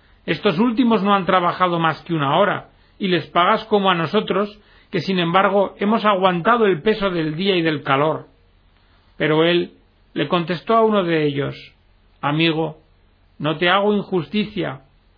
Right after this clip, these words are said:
¿No te ajustaste acaso conmigo en un denario? Pues toma lo tuyo y vete, porque por mi parte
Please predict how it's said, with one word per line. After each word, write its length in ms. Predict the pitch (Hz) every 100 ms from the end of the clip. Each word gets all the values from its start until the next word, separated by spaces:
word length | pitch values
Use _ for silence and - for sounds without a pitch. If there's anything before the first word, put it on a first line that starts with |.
| _ _ _ -
¿No 160 | 214
te 80 | 262
ajustaste 640 | 294 226 190 - 214 - 190
acaso 360 | 165 190 196
conmigo 440 | 165 170 170 180 165
en 60 |
un 160 | 165 156
denario? 540 | 156 143 143 143 147 - _ _ _ _ _ _ -
Pues 260 | 151 -
toma 260 | 214 233 226
lo 160 | 190
tuyo 480 | 143 156 151 160 151 - _ _ _ _
y 100 | 147
vete, 520 | 151 156 - 123 120 _ _ _ _ _ _ _
porque 260 | - 165 190
por 180 | 175 202
mi 140 | 214
parte 540 | 214 240 233 233 233